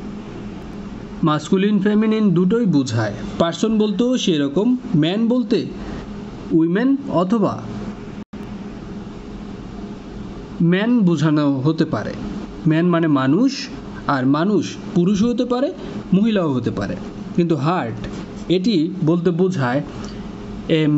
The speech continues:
মেল ডিয়ার, অর্থাৎ একটি পুরুষ হরিণ, যেটা কোনো common gender নয়। Identify the word which is spelled incorrectly। এখানে incorrect spelling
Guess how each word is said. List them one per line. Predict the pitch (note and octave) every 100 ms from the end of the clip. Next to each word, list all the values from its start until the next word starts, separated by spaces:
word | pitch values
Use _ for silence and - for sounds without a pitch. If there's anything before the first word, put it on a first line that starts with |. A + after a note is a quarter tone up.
| D#3
মেল | F3 G3 A3 G#3+ - - - - - B2+
ডিয়ার, | E3 C#3+ G#2+ - - - E3
অর্থাৎ | F#3 E3+ A2 - - - D3
একটি | C3 D#3+ D#3+ - - - - - - - -
পুরুষ | A3+ A#3 B3 D3+
হরিণ, | D3+ A#2+ G#2 - - - - - - - -
যেটা | C#3+ C#3+ F#3+ F#3
কোনো | D#3 G#3 G3
common | E3 F3 E3+
gender | C#3+ C3+ B2
নয়। | A#2+ A2 - - - - - - - - - - - - D#3+
Identify | F#3+ B3 B3 C#4 C4 A#3+
the | G3+ C#3+
word | C#3+ G3+ F3 D3
which | F#3+ F#3+ G#3
is | F#3 F3+
spelled | - F#3 F#3+ F#3 - G#3+
incorrectly। | F#3+ F3+ D3 A#2 - - - - - - - F#3+
এখানে | A3+ F#3+ A#2 A2+ - - G3
incorrect | G#3+ G#3 A3 A3 G#3+ - - - F3
spelling | - E3 F3+